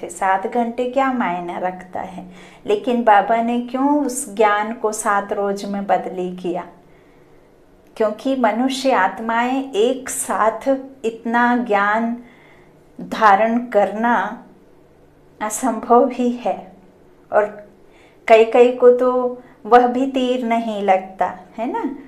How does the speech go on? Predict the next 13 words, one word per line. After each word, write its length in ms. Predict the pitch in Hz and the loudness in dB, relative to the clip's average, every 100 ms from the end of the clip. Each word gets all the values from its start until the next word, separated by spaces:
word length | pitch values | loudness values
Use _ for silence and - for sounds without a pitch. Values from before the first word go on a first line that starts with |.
| - | -2
असमंजस 760 | 190 202 - 214 214 220 220 - | 0 0 -4 -4 0 0 0 -2
में 100 | 214 | -6
हो 220 | 208 202 | -4 -4
जाते 380 | 185 185 175 175 | 0 0 -2 -2
हैं, 280 | 190 190 190 | -8 -10 -6
question 600 | 190 190 - 226 214 208 | -4 -4 -6 -6 -6 -8
mark 420 | 202 190 - - - - 190 | -4 -4 -4 -10 -20 -10 6
लगे 360 | 196 185 208 | 6 6 2
रहते 380 | 196 190 175 185 | 2 -2 -4 -6
हैं 240 | 190 185 | -8 -8
उतना 340 | 185 185 190 190 | -10 -8 -6 -6
सब 240 | - 196 | -6 -6
समझने 720 | - 214 185 180 180 190 175 | -6 -6 -6 -8 -8 -10 -10